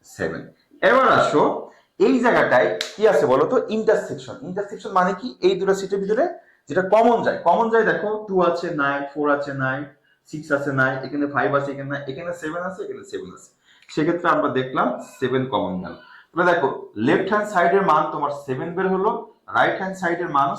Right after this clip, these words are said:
সেভেন বের হলো। সেই ক্ষেত্রে আমরা লিখতে পারি লেফট হ্যান্ড সাইড সমান রাইট হ্যান্ড সাইড। এটা হচ্ছে প্রুফড। ওকে শিক্ষার্থীবৃন্দ,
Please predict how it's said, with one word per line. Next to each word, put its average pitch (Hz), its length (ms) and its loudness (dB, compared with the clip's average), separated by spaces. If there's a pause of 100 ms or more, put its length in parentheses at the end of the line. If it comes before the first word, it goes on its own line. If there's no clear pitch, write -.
সেভেন 98 260 -10
বের 90 160 -10
হলো। 85 120 -18 (120)
সেই 175 240 0
ক্ষেত্রে 208 340 -2 (440)
আমরা 131 220 2
লিখতে 135 300 -4
পারি 160 200 2 (500)
লেফট - 340 0
হ্যান্ড 196 180 -4 (140)
সাইড 131 240 0 (180)
সমান 147 300 -2 (540)
রাইট 135 320 0
হ্যান্ড 226 180 -4 (380)
সাইড। 87 200 -4 (180)
এটা 127 140 -12
হচ্ছে - 200 -10 (200)
প্রুফড। 98 320 -4 (1700)
ওকে 135 200 2 (960)
শিক্ষার্থীবৃন্দ, 95 640 -2